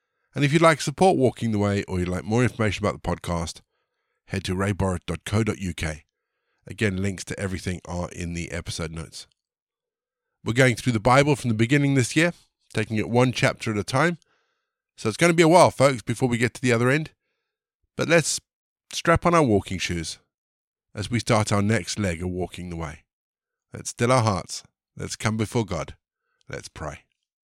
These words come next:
Heavenly Father, we come into your presence with thanksgiving and rejoice that you are with us here.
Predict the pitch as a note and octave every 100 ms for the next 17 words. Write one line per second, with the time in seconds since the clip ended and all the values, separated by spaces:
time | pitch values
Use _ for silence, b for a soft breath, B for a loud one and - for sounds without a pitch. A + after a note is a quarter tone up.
0 | _ _ _ _ _ _ _ _ _ _
1 | _ _ _ _ _ _ _ _ - A2+
2 | G2+ - A2+ G#2 F2 G#2+ - A#2+ B2+ -
3 | A2 - G2 F2 F2+ - F2+ G2 F2+ -
4 | G#2+ F#2 E2 D#2 _ _ _ _ _ _
5 | _ - A2 A2+ G#2+ E2 A#2+ C3 G#2+ -
6 | - - G#2 G2 G2 F#2+ - E2 - F2
7 | C#2+